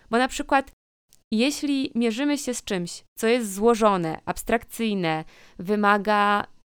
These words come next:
dużo energii, wymaga pracy, to przy jednoczesnej takiej presji na to, żeby szybko poradzić sobie z tym problemem, żeby znaleźć najlepsze rozwiązanie, to wraz z tą presją, taką autopresją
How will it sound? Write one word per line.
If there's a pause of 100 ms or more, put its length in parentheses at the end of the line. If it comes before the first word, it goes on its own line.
(100)
dużo
energii,
wymaga
pracy, (580)
to
przy
jednoczesnej
takiej
presji
na
to,
żeby
szybko
poradzić
sobie
z
tym
problemem, (360)
żeby
znaleźć (440)
najlepsze
rozwiązanie, (500)
to (320)
wraz
z
tą
presją,
taką
autopresją